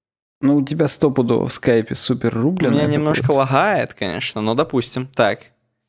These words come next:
Speaker 1: Ну-ка, если мы еще is in сделаем, чтобы он прям вяу, вяу, вообще прям белдиш. Но только, конечно, ноль один много. Делаем вот так тогда. Твою мать, я тут нажал Ctrl-S случайно.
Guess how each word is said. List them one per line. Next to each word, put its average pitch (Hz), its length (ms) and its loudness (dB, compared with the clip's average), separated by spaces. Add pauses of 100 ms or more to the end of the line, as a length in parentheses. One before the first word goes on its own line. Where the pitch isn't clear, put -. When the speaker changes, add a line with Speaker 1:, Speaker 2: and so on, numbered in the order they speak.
(380)
Speaker 1:
Ну-ка, 120 280 -6
если - 200 -6
мы 120 120 -2
еще - 200 -4
is 120 460 0
in 165 280 0
сделаем, 131 680 -4
чтобы 123 300 -8
он 123 80 -8
прям 120 180 -8
вяу, 156 840 -6 (260)
вяу, 165 800 -6
вообще - 440 -6
прям - 280 -12
белдиш. - 540 -12
Но 131 280 -2
только, 120 380 -4
конечно, - 420 -8
ноль 113 260 -2
один 120 240 -4
много. 117 500 -4 (180)
Делаем 117 440 -4
вот 110 160 -12
так - 220 -6
тогда. 127 340 -14 (1300)
Твою 101 300 -6
мать, 95 280 -10
я - 80 -8
тут - 160 -20
нажал 107 340 -4
Ctrl-S 113 520 -6
случайно. - 640 -8